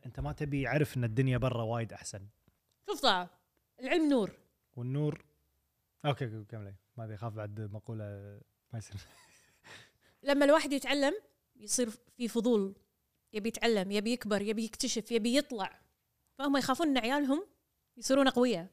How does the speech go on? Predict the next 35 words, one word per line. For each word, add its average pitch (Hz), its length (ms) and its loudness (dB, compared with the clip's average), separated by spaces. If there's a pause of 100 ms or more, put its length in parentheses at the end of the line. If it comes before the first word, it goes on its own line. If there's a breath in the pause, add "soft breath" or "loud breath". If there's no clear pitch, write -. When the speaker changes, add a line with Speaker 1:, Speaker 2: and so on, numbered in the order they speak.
(420)
Speaker 1:
يعني 120 160 0
تصير 135 220 0
لهم 120 180 4
كلمة 113 320 -6
أو 117 200 -8
يبي 110 500 -6 (340)
شيء، 117 460 -2
يطلب 113 360 -8
أشياء. 113 280 -4
Speaker 2:
إذا 294 100 4
تبي 269 200 2
تتحكم 240 600 -2
بحد 190 380 0
عشان 208 260 -2
ما 240 80 0
يصير 262 200 -2
أقوى 262 180 -2
منك، 285 300 -2 (160)
امنعه 233 220 -4
من 202 100 2
التعليم. 190 440 -4 (480 soft breath)
ليش 330 480 2 (460)
طالبان 254 380 0
منعوا 233 280 2
توا 208 560 0 (340)
النساء، 214 440 -6 (220)
توا 247 160 0
طلعوا 226 300 0
قانون 233 240 0
النساء 254 280 0
ممنوع 220 320 -4
يدشون 196 320 -8
الجامعة، 180 380 -6 (320)
كل 330 180 12
النساء. 214 360 2